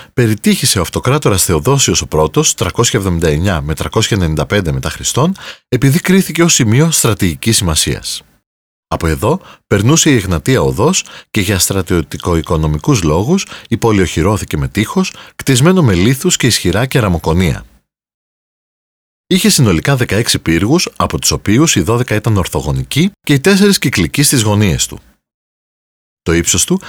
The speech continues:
έφτανε στα εννέα κόμμα εξήντα μέτρα. Είχε δύο κύριες εισόδους, στην νοτιοδυτική και νοτιοανατολική πλευρά,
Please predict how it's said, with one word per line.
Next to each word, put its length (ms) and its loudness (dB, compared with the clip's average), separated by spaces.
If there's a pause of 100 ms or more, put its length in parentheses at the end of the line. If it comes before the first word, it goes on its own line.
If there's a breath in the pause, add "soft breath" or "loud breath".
(160 loud breath)
έφτανε 340 2
στα 160 2
εννέα 360 2
κόμμα 240 2
εξήντα 360 2
μέτρα. 360 -2 (760)
Είχε 240 0
δύο 220 2
κύριες 400 0
εισόδους, 540 0 (180 loud breath)
στην 200 0
νοτιοδυτική 720 0
και 140 -2
νοτιοανατολική 760 0
πλευρά, 460 -2